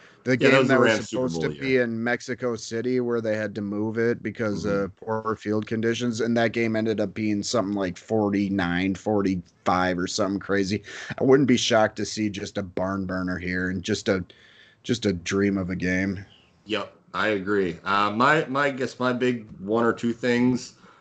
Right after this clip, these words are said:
Speaker 2: um, I put unleash Dobbins, question mark. Uh, regardless of where the touches have been, he has been on the field a fair amount. I was sort of, sh-,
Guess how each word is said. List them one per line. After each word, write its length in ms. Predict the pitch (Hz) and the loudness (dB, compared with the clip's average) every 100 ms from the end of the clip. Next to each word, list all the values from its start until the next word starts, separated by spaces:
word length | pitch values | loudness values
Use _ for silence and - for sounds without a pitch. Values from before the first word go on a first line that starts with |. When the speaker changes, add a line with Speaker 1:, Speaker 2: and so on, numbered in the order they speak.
| - | -12
Speaker 2:
um, 520 | 87 98 98 92 87 85 _ _ - - | -4 0 0 0 -4 -8 _ _ -20 -12
I 120 | 95 | -8
put 360 | 95 117 104 - _ | -2 2 2 0 _
unleash 560 | 101 110 117 120 104 - | 0 2 4 2 2 -2
Dobbins, 560 | 85 92 127 175 170 - | 2 2 4 2 -2 -8
question 440 | - 160 156 160 | 0 0 2 2
mark. 340 | 165 180 190 - - - _ _ - | 4 2 0 -6 -20 -20 _ _ -4
Uh, 420 | 101 104 98 87 - - _ - | 0 0 0 -4 -10 -20 _ -4
regardless 560 | 107 107 151 190 160 | 0 4 4 4 4
of 160 | 151 113 | 2 4
where 120 | 127 | 4
the 120 | 110 | 4
touches 640 | 85 - 143 143 117 95 - | 0 0 -2 0 0 0 0
have 260 | 92 82 | -2 0
been, 300 | 80 87 85 | -2 0 0
he 260 | 82 - 147 | -4 -4 -2
has 360 | 135 131 147 151 | 0 2 2 0
been 220 | 135 135 | 0 2
on 300 | 120 120 120 | 4 2 2
the 40 | 107 | 0
field 440 | - 117 113 92 | -2 2 4 4
a 60 | 87 | -2
fair 340 | - 101 95 | -2 0 2
amount. 420 | 92 92 85 78 | 0 0 0 -2
I 60 | 85 | -2
was 220 | 90 87 | -4 0
sort 200 | - 113 | 4 6
of, 60 | 98 | 4
sh-, 160 | - | -4